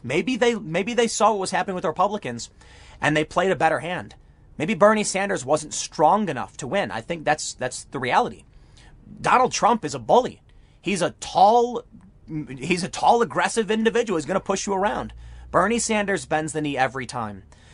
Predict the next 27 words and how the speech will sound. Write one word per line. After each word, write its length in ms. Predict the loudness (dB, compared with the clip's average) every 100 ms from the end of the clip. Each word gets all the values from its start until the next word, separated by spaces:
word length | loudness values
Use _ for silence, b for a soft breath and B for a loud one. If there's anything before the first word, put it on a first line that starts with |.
| B 4
They, 240 | 4 4
they 220 | 2 -2
smear, 460 | -4 -6 -2 0 0
they 120 | 0
slander, 480 | -4 -4 -4 -4 -4
and 220 | -4 -4
they 80 | -4
do 240 | -2 -2
this. 300 | 0 -2 -4
And 240 | -6 -6 -2
where 200 | 0 0
is 140 | 0
Bernie 380 | 0 0 0 -6
to 100 | -6
say 380 | -4 -2 -2 -2
enough? 720 | -2 0 0 -2 -4 -18 -20 -20 -20 -20 -20 -20 -6
To 100 | -6
call 300 | 6 10 10
his 80 | 8
supporters 400 | -2 0 0 0
and 100 | -4
say, 140 | -4
"We 100 | -4
won't 180 | -4 -4
stand 300 | -4 -4 -4
for 100 | -6
this." 240 | -10 -8